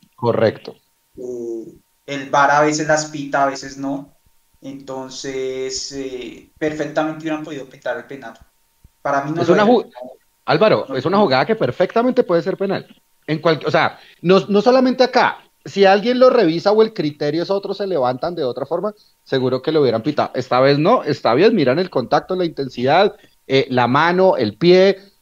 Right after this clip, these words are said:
Speaker 1: en fin, para, para mí sí lo era, pero pues si el var dijo que no, hay algo del concepto arbitral que nosotros no sabemos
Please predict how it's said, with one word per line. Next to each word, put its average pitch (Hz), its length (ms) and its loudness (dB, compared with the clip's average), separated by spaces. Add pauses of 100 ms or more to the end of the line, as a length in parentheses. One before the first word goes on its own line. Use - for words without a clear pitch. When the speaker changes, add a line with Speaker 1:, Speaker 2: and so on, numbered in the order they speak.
Speaker 1:
en 127 140 0
fin, 110 320 -4
para, 131 340 2
para 143 200 0
mí 180 160 2
sí 220 220 4
lo 196 260 6
era, 156 340 2
pero 123 260 0
pues 123 200 -6
si 135 100 -6
el 120 140 -4
var 131 400 0 (340)
dijo 202 400 0
que 202 140 2
no, 202 260 2
hay 165 300 2
algo 202 600 2
del 151 240 -4
concepto 143 400 -6
arbitral 147 380 -2
que 143 100 -6
nosotros 139 440 -6
no 127 100 -6
sabemos 139 480 -6